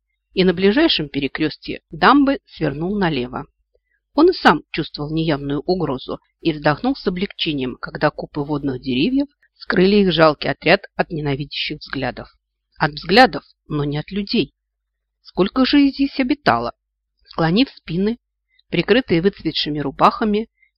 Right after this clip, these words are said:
рядами двигались пейзане по своим покрытым водой полям, мерно сгибаясь и разгибаясь. Шустрые юноши вереницами катили куда-то тачки с грузами, весело перекликаясь и переругиваясь.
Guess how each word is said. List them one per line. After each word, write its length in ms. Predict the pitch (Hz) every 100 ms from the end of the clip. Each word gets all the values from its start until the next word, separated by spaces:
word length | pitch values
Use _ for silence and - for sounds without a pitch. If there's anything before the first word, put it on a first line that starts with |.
| -
рядами 460 | 160 143 165 247
двигались 440 | 214 220 208 208 -
пейзане 560 | 220 202 196 196 190
по 140 | - -
своим 380 | - 143 165
покрытым 520 | - 160 - 147 160 156
водой 300 | 151 147 139
полям, 440 | - 135 123 - - _ _ _ _
мерно 340 | 160 160 151 151
сгибаясь 640 | - 143 151 185 190 - -
и 100 | 165
разгибаясь. 800 | 156 156 139 147 127 120 - _ _ _ _ _
Шустрые 500 | - 226 - 196 190
юноши 520 | 208 330 285 - 139
вереницами 640 | - 156 151 196 - 277 262
катили 380 | 180 - 180
куда-то 380 | 226 160 165 -
тачки 400 | - 165 - -
с 80 | -
грузами, 600 | 156 135 - 127 123 - _ _ _ _ -
весело 360 | 196 - 214
перекликаясь 880 | - 170 160 - 143 170 247 247 _
и 80 | -
переругиваясь. 960 | - 175 165 143 - - - - -